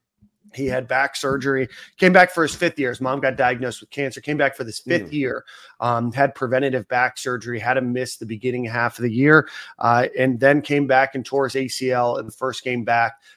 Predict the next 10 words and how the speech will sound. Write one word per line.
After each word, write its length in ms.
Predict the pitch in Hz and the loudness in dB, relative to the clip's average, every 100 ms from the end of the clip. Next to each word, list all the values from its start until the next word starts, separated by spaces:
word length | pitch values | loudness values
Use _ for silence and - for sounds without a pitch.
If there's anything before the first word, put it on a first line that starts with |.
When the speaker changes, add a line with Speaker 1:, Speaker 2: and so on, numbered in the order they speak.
| _ | _
Speaker 1:
Um, 460 | - 113 107 110 - | -2 0 0 -2 -6
so 200 | - 139 | 2 4
I 100 | 123 | 4
know 460 | 123 127 131 131 127 | 2 4 6 6 6
how 280 | 120 117 110 | 4 2 0
debilitating 640 | - 117 127 123 131 123 | -4 0 0 0 -4 -2
those 180 | 117 123 | -4 -4
injuries 280 | 120 120 117 | -4 -4 -2
are 120 | 113 | -2
mentally. 560 | 117 127 123 120 120 | -2 -4 -2 -2 -2